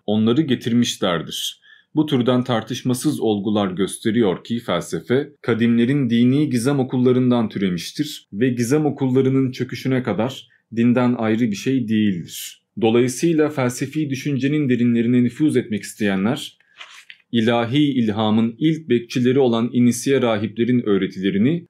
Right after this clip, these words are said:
öğrenmelidirler. Gizem okulları en yüksek akılların haricindekilerin anlayamayacağı derinlikte kişisel hırsları ölmüş ve kendi hayatlarını insanlığa benlikten uzak bir hizmete adayanlar dışında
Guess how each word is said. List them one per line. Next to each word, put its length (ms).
öğrenmelidirler. 1200
Gizem 320
okulları 640
en 220
yüksek 420
akılların 520
haricindekilerin 1040
anlayamayacağı 840
derinlikte 800
kişisel 520
hırsları 520
ölmüş 440
ve 100
kendi 280
hayatlarını 580
insanlığa 720
benlikten 560
uzak 360
bir 60
hizmete 420
adayanlar 600
dışında 540